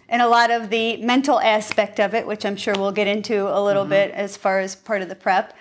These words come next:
Speaker 1: And then, um, I also had a posing coach who, um, his name is Fran Thomas, and he's an I F B B Physique Pro competitor.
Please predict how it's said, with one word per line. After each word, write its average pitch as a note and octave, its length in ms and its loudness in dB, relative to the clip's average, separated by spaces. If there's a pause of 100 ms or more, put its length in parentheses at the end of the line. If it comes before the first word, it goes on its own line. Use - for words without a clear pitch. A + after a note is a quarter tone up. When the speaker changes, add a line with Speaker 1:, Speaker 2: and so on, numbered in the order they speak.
(360)
Speaker 1:
And G3+ 280 -2
then, G3+ 320 0
um, F#3+ 420 0
I G#3+ 160 4
also B3 220 2
had C4 100 2
a A3 60 2
posing A#3+ 400 0
coach A#3 420 0
who, G#3+ 460 0
um, F#3+ 360 0
his G3+ 160 -8
name G3 200 -4
is G3 120 -6
Fran G3 280 0
Thomas, G3+ 560 0
and F3+ 600 -2
he's F#3 360 -8
an F3+ 160 -2
I F3+ 160 -2
F F#3+ 180 -6
B F#3 120 -4
B F3+ 260 -8
Physique F#3+ 680 -10
Pro G3+ 360 0
competitor. G3+ 720 -4